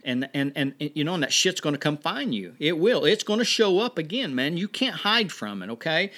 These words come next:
So just, just acknowledge it today. Acknowledge it tonight. Acknowledge it now. Why am I feeling this way?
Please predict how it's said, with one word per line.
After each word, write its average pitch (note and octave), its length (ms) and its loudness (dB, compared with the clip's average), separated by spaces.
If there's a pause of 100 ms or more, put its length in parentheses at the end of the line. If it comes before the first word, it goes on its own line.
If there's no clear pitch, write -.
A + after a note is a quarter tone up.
(140)
So A3 180 6
just, A#3 300 0
just G#3 180 -2 (400)
acknowledge F#3 540 0
it E3 120 -2
today. C#3 640 0
Acknowledge F#3 600 0
it D#3+ 160 -4
tonight. C3+ 540 -4
Acknowledge E3 680 0
it D3+ 100 -4
now. C3 500 0 (340)
Why F3 520 4
am E3 360 -2
I F#2 380 -8 (180)
feeling E3 480 2
this G#2 260 -6
way? E2 380 -14